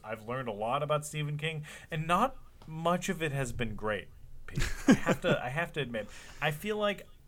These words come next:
I am getting to be less and less respectful of this man, and I feel like that's just going to make more and more people very mad at me, 'cause there seem to be a lot of people who like this man who seems to just churn out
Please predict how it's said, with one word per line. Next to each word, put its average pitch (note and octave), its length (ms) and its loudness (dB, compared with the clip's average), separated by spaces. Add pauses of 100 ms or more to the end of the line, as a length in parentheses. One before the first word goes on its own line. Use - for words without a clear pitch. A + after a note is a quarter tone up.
(120)
I C#3+ 180 4
am E3+ 180 0
getting D3 500 4
to C3+ 100 -4
be B2 180 0
less A#2 460 0 (120)
and A2+ 200 -4
less B2 220 0
respectful C3+ 540 -2
of D3 120 0
this D#3+ 200 -4
man, F3+ 420 0 (300)
and B2 80 -2
I B2+ 60 0
feel D#3+ 220 -2
like D#3 160 2
that's C#3+ 180 0
just C#3 160 -4
going C3+ 200 0
to C3 80 -2
make A#2+ 220 -2
more A#2 280 2
and A#2+ 100 0
more A2 160 2
people A2+ 420 0 (120)
very G#2 240 0
mad G#2+ 320 0
at G#2+ 100 -6 (260)
me, G2 360 -8 (340)
'cause G3 260 -2 (260)
there F#3 180 2
seem D#4 260 -4
to E4 100 -2
be E4+ 140 0
a C#4 80 6
lot A#3+ 260 4
of B3+ 120 -6
people B3+ 340 0
who G3+ 140 4
like G3+ 300 4
this F#3 200 -6
man G3 280 4
who E3 120 -2
seems F#3 300 -2
to F#3 80 -8
just D#3+ 320 -4
churn G#3 380 2
out D3 340 8